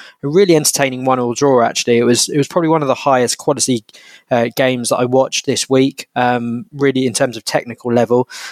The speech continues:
Not loads of chances, but, um, I really enjoyed it. I thought it was a, a really good game.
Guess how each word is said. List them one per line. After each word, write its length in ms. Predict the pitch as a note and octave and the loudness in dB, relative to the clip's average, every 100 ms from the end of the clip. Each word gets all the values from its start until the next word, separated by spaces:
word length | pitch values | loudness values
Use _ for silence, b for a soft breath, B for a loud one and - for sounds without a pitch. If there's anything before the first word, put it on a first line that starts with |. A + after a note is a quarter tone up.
| B | B
Not 220 | F#3 F#3+ | 0 4
loads 480 | F3 E3+ F3 E3 - | 4 4 4 2 2
of 100 | C3 | -2
chances, 760 | - C3 B2+ A#2+ C#3 D#3+ - - _ - | 0 0 0 0 2 2 0 -12 _ 0
but, 200 | C3 - | 0 2
um, 380 | C3 B2 B2 B2+ | 0 0 0 0
I 120 | B2 | 2
really 260 | B2+ C#3 | 2 2
enjoyed 340 | B2+ A#2+ C3+ C#3 | 0 2 2 4
it. 180 | C#3+ - | 0 -2
I 100 | C3+ | -8
thought 120 | A2+ B2+ | -2 0
it 20 | |
was 120 | A2 | 0
a, 80 | A#2 | 0
a 260 | A#2+ B2+ | 0 0
really 220 | A#2 B2 A2+ | 2 0 -2
good 160 | B2 | -2
game. 260 | C3 B2+ | 0 0